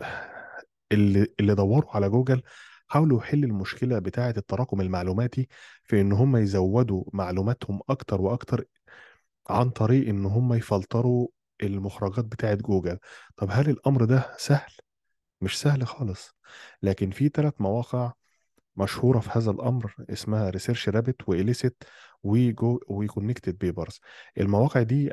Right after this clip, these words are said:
اشتغلت معانا على أساس إن، إن هي توصلنا للي احنا عايزينه بطريقة أسهل من جوجل. طيب، لو احنا رحنا جربنا على كونكتد بيبرز، أنا مشترك في ال-، في الموقع ده فعليا.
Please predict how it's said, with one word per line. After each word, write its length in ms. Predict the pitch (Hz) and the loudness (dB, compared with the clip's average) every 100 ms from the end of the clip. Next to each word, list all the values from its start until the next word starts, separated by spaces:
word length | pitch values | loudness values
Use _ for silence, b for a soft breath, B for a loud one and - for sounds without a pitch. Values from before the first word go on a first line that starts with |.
| - | -6
اشتغلت 580 | - - 123 135 139 110 | -6 -2 0 0 -2 -2
معانا 520 | 104 98 104 123 127 | -2 0 2 2 0
على 480 | 110 - 101 117 98 | -2 -4 -2 -2 -4
أساس 480 | - 123 143 - - b b b b _ - - | -4 -4 -4 -8 -18 b b b b _ -10 -2
إن، 380 | 117 107 95 92 | 0 2 0 -4
إن 460 | 90 90 98 98 | -6 -6 -6 -4
هي 520 | 95 117 123 120 123 120 | -2 0 2 2 2 0
توصلنا 800 | 104 101 - 123 127 127 127 120 95 | -2 -4 -2 -2 0 0 0 0 0
للي 160 | 104 | -2
احنا 200 | - 110 | -4 -4
عايزينه 540 | 90 95 98 127 131 131 B B B - | -4 -4 -2 -2 -2 -4 B B B -4
بطريقة 580 | 104 - 110 120 90 120 | -4 -2 -2 0 0 -2
أسهل 420 | - - 117 113 | -6 -4 -4 -4
من 320 | 92 98 101 | -4 -4 -4
جوجل. 440 | 101 101 87 82 - _ b b b b - | -2 -2 -2 -8 -10 _ b b b b -4
طيب، 240 | 107 90 90 | 0 0 2
لو 140 | 113 | 2
احنا 200 | 151 131 | 2 0
رحنا 320 | 131 - 135 | 0 0 2
جربنا 440 | 101 95 120 120 113 | 2 2 0 0 -2
على 180 | 117 | -2
كونكتد 400 | 110 101 117 101 | -2 -2 -4 -4
بيبرز، 340 | 98 113 123 - | -4 -4 -4 -6
أنا 160 | 101 | -6
مشترك 340 | 95 - 113 110 | -6 -4 -4 -2
في 100 | 98 | -4
ال-، 260 | 90 90 - | -4 -6 -6
في 60 | |
الموقع 360 | 92 98 104 90 | -2 0 0 0
ده 120 | 101 | -2
فعليا. 440 | - 87 101 127 | -4 0 2 0